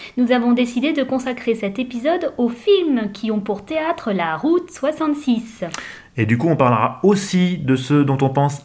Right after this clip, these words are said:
Speaker 2: à tort qu'ils se déroulent sur la Mother Road. On va un peu tuer dans l'œuf, euh, quelques mythes et idées reçues.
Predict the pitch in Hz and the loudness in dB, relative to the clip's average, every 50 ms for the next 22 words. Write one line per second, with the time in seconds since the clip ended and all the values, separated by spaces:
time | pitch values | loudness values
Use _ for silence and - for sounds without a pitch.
0 | - - 127 123 123 - - 123 120 123 131 135 135 - 120 101 - 113 107 107 | -6 -4 -4 -4 -4 -4 -2 0 2 2 2 0 -2 -4 -6 -4 -2 0 2 4
1 | 104 104 110 110 107 - 113 107 107 107 107 101 95 101 98 92 92 95 101 98 | 4 4 4 2 2 2 2 2 2 2 2 2 2 2 2 2 2 2 2 0
2 | 95 85 90 90 92 82 - 113 110 107 98 101 - - - - - - - - | -2 -2 -4 -6 -4 -2 0 2 4 2 2 0 -4 -10 -10 -10 -10 -10 -12 -12
3 | - - 135 139 127 127 127 123 127 131 135 139 135 - - 123 113 110 110 107 | -2 2 4 6 6 8 8 8 8 8 6 6 4 0 0 2 4 4 4 2
4 | 107 101 - 117 113 113 - - 113 113 110 107 117 120 127 123 123 - 117 101 | 2 2 2 2 2 2 2 4 4 4 4 6 6 6 6 4 4 2 2 2
5 | 98 107 104 110 107 98 101 98 - - 98 95 95 - | 2 4 4 4 4 4 2 0 0 -2 -2 -2 -2 -4